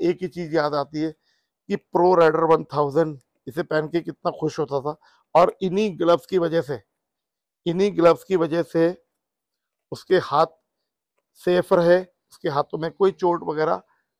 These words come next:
नहीं आई। तो ये देखिए पूरे leather के gloves हैं and strong है, मजबूत है।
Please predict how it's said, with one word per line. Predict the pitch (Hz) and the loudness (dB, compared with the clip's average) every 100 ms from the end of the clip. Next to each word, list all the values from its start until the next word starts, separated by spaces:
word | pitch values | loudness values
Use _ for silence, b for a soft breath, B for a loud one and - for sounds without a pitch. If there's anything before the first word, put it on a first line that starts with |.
| _ 160 | _ -10
नहीं | 165 170 175 | -8 -6 -6
आई। | 143 113 | -6 -10
तो | _ _ _ _ _ _ - | _ _ _ _ _ _ -12
ये | 165 156 | -8 -8
देखिए | 143 165 | -8 -10
पूरे | - 165 175 | -10 -6 -4
leather | 165 147 151 | -2 -2 -2
के | 147 160 | -6 -10
gloves | 147 151 135 156 | -4 -4 -4 -8
हैं | 160 - _ _ _ _ 151 | -10 -12 _ _ _ _ -10
and | 160 139 | -8 -10
strong | - - 175 175 175 | -18 -12 -4 -4 -2
है, | 160 170 | -4 -4
मजबूत | 165 147 139 175 156 | -4 -8 -8 -16 -10
है। | 175 | -4